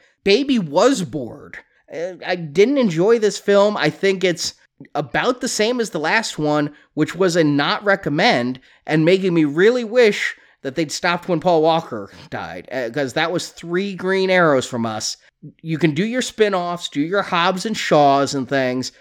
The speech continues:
but Fast and Furious, I can't believe there's two more when they need to hit the brakes, or at least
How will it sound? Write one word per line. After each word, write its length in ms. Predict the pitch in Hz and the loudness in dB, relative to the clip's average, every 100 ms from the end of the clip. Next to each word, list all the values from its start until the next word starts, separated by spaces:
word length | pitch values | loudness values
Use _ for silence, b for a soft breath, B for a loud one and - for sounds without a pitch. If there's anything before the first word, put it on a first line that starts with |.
| _ - | _ 2
but 360 | 160 151 - _ | 2 2 -2 _
Fast 340 | 180 180 214 | -2 -2 -2
and 120 | 214 | -4
Furious, 580 | 165 170 196 208 214 208 | 0 2 4 4 4 0
I 60 | 160 | -4
can't 220 | 185 170 | 0 0
believe 220 | 170 165 | 2 2
there's 200 | 156 147 | 2 -4
two 200 | - 160 | -2 -2
more 320 | 151 160 156 | 2 2 2
when 180 | 131 123 | 2 0
they 80 | 127 | 2
need 180 | 131 123 | 0 0
to 100 | 127 | -2
hit 180 | 135 - | -2 -4
the 80 | |
brakes, 440 | 131 170 170 135 - | -6 0 2 2 2
or 100 | 143 | 2
at 140 | 107 | 2
least 560 | 147 160 196 226 - | -2 -2 -2 -2 -6